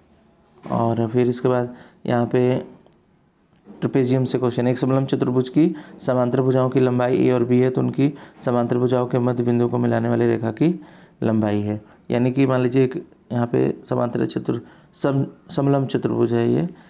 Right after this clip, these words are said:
तो ये बोला जा रहा है कि उनकी समांतर, ये दोनों समांतर भुजाएं हैं, इसको मिलाने वाली रेखा की लंबाई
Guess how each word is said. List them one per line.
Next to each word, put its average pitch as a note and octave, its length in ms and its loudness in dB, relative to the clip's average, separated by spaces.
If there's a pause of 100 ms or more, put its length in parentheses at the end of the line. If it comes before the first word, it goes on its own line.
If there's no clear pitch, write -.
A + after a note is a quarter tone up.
(200)
तो C3 60 2
ये C3 100 4
बोला C3 280 2
जा C3 160 2
रहा C3 100 2
है C3 140 2
कि E3+ 260 0 (260)
उनकी C3 260 2
समांतर, B2+ 520 0
ये B2+ 180 4
दोनों C3 200 0
समांतर B2+ 440 -2
भुजाएं B2+ 360 2
हैं, D#3+ 260 -4 (220)
इसको - 260 -2
मिलाने B2+ 360 2
वाली B2+ 200 2
रेखा B2 260 0
की A#2+ 120 -4
लंबाई A2+ 380 -2